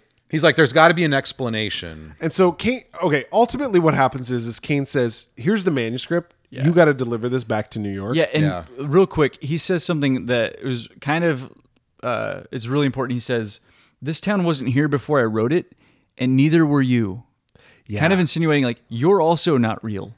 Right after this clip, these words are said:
Speaker 2: Yes. And he's like, "What the fuck are you talking about?" And he's like, "I'm real. I know why I'm here." And then he's like, "Here's the manuscript. You gotta take it back."
Speaker 1: Yeah.
Speaker 2: And Kane's like,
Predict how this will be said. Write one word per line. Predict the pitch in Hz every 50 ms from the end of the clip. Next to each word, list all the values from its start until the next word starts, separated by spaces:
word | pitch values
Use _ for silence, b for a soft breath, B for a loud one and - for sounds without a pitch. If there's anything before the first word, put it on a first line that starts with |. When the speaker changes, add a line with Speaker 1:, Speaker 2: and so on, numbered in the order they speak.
| _
Speaker 2:
Yes. | - 120 117 101 92 - - - b b b b b b b
And | 120 123 117
he's | 131 127 - 127
like, | 117 104 120
"What | 151 - -
the | 160
fuck | - - - 98 98 - 107
are | 101
you | 101
talking | - 110 95 92 92
about?" | 90 85 90 - b b b b b b b
And | - 117 120
he's | 127 135 123 -
like, | 123 110 104 - - _ -
"I'm | 151 165 165 156
real. | 147 143 139 139 139 143 143 - -
I | 127 127
know | 131 143 147
why | 151 165 156 156
I'm | 156 147
here." | 127 127 120 117 113 113 110 107 - _ _ _ _ _ _ _ _
And | 131 127 127
then | 127 120
he's | 123 110 107
like, | 110 104 95 -
"Here's | - 107 - 151 190 170 -
the | 214
manuscript. | 202 185 180 170 160 - - 165 156 - 135
You | 151 151
gotta | 165 151 135
take | - 151 135 120
it | 120 104
back." | - 98 90 - _ _ _ _
Speaker 1:
Yeah. | - 85 82 76 76 73 - _ _ _ _ _ -
Speaker 2:
And | 135 -
Kane's | - 151 151 147 123 131
like, | 135 117 113 - -